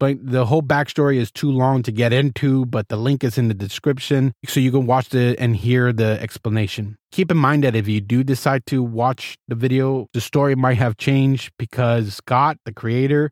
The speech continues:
he's always been like, "Oh, you figured it out? Okay, well, here's another game that changes everything."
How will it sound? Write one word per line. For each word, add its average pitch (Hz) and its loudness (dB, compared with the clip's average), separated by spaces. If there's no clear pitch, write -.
he's 131 0
always 147 0
been 127 0
like, 113 -2
"Oh, 247 2
you 160 0
figured 208 0
it 185 0
out? 185 0
Okay, 147 0
well, 139 2
here's 165 0
another 156 2
game 131 0
that 117 -2
changes 113 -2
everything." 110 -4